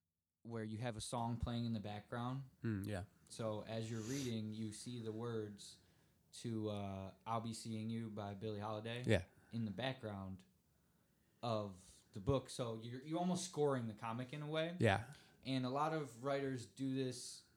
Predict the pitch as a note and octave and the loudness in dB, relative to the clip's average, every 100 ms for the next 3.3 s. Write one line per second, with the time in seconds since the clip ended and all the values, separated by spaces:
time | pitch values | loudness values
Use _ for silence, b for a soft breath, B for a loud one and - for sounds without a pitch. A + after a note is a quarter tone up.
0 | - E3 C3+ F3+ F3+ D3 D3 C#3 B2+ C#3+ | -6 -2 0 0 0 2 2 2 0 2
1 | C#3 B2 B2 B2+ B2+ C#3+ B2 A2+ A2 G#2 | 2 2 0 0 0 0 0 2 0 0
2 | A#2+ A2+ - B2+ A#2 G#2 - A#2 G#2+ - | -4 -4 -6 -4 -4 -6 -6 -6 -6 -4
3 | A2+ G#2+ | -4 -2